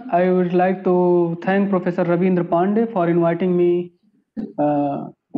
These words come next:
to present my work here and to speak in this webinar.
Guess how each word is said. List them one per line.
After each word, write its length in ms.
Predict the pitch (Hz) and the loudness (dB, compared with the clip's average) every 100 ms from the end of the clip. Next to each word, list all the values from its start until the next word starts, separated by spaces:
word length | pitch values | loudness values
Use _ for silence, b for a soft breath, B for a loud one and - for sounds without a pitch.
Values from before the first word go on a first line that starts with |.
| - | -4
to 240 | 175 156 147 | 0 0 0
present 380 | 160 175 175 170 | -2 0 0 0
my 180 | 165 160 | 0 2
work 280 | 170 220 | 0 -2
here 240 | - 247 247 | 0 0 2
and 480 | 240 190 175 170 170 | 0 0 0 -2 -2
to 460 | 165 160 156 156 - | -2 0 0 -2 -6
speak 320 | 165 - 208 208 | -6 -2 -2 0
in 100 | 175 | -2
this 180 | 170 - _ _ _ _ _ _ | -2 -6 _ _ _ _ _ _
webinar. 460 | 147 175 226 269 349 | -2 2 2 4 2